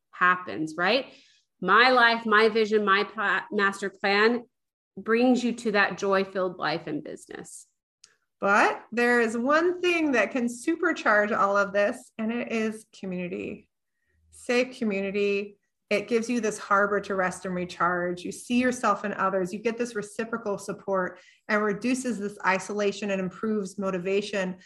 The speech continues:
Speaker 2: There is this, um, th-, this quote about, like, like, healing happens, or this idea, like, I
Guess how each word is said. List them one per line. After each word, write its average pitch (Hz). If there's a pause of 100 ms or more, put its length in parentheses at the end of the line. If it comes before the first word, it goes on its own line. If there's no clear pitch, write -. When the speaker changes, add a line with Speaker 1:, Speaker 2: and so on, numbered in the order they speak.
(420)
Speaker 2:
There 208
is 220
this, 220 (160)
um, 185 (120)
th-, 180
this 226
quote 294
about, 233
like, 202
like, 226
healing 302
happens, 233
or 202
this 208
idea, 226
like, 202
I 240